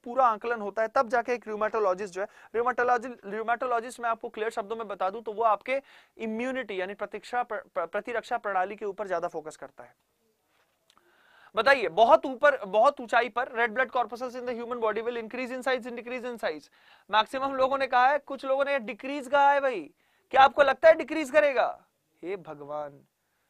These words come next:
जिल्ले इलाही तुम्हारा नाम क्या है बेटा? वो साइज में इंक्रीज कर जाएगा, तभी तो पहाड़ पे रहने वाले जितने भी लोग हैं उनके कश्मीर के सेब की तरह लाल लाल गाल होते हैं। क्यों? वो साइज में बढ़ेगा, मैक्रोसाइट्स बनेगा, लेकिन उसमें,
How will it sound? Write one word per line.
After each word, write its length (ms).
जिल्ले 460
इलाही 300
तुम्हारा 340
नाम 300
क्या 140
है 100
बेटा? 220
वो 120
साइज 320
में 140
इंक्रीज 380
कर 160
जाएगा, 280
तभी 240
तो 120
पहाड़ 320
पे 140
रहने 200
वाले 180
जितने 280
भी 120
लोग 200
हैं 80
उनके 280
कश्मीर 420
के 140
सेब 200
की 100
तरह 180
लाल 280
लाल 200
गाल 240
होते 220
हैं। 140
क्यों? 240
वो 360
साइज 340
में 140
बढ़ेगा, 460
मैक्रोसाइट्स 640
बनेगा, 460
लेकिन 380
उसमें, 580